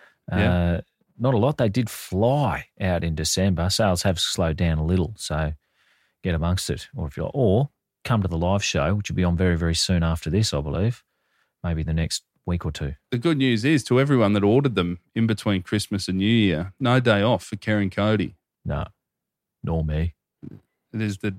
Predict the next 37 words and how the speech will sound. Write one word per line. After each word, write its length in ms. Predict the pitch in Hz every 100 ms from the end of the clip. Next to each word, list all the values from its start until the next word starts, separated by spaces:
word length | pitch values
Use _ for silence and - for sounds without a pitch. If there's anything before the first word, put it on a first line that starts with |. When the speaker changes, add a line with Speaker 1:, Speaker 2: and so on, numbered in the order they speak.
| -
Speaker 1:
it 160 | 113
is 200 | 110 113
the 80 | -
downside 640 | 98 104 104 101 104 87
of 160 | 92 92
the, 300 | 98 90 87 _ -
of 120 | 95
working 380 | 101 101 92 92
in 120 | 107
a 40 |
sweatshop. 560 | 98 92 73 - 85 67 -
Speaker 2:
Yeah. 360 | 82 73 80 - - - - - - - - -
Speaker 1:
No 160 | 104
public 360 | 95 101 92 87
holidays. 580 | 92 101 95 67 - -
Speaker 2:
Do 100 | 87
what 120 | 76
you're 60 | -
bloody 260 | - 76 71
told. 400 | - 85 82 76 - _ _ - _ _ _ _ -
Um, 520 | 82 78 73 - - _ _ _ -
yeah, 100 | 95
so 180 | - 95
he's, 180 | 87 98 _
he's 200 | 92 98
on 100 | 82
the 60 |
beach 340 | 73 80 78 -
getting 220 | - 76
married 280 | 76 80 76
in 100 | 73
a, 200 | 73 - _ _ - _
in 100 | -
a 80 | 73
shirt 380 | - - 80 -
that, 100 | 82 -
you 240 | -